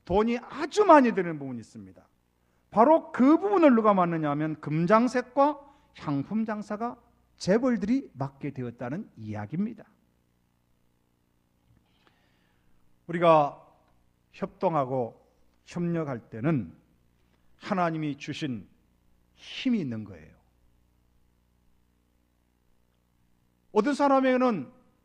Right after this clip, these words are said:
돈이 있습니다. 어떤 사람에게는 재능이 있습니다. 할 수 있는 능력이 있습니다.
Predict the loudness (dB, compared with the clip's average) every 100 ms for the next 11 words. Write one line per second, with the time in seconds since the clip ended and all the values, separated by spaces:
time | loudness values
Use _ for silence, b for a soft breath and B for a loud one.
0 | _ 2 4 6 4 2 -4 -8 -8 -14
1 | _ _ _ _ _ _ _ _ _ _
2 | _ _ -8 -6 -2 0 2 2 0 -2
3 | -4 -6 -14 _ _ _ -6 2 4 4
4 | 4 0 0 -2 -2 -6 -16 _ _ _
5 | _ _ _ _ _ _ _ _ _ _
6 | _ _ _ -4 -4 -4 -10 -6 -6 -6
7 | -10 -18 -14 -4 -4 0 2 2 0 0
8 | 0 0 -6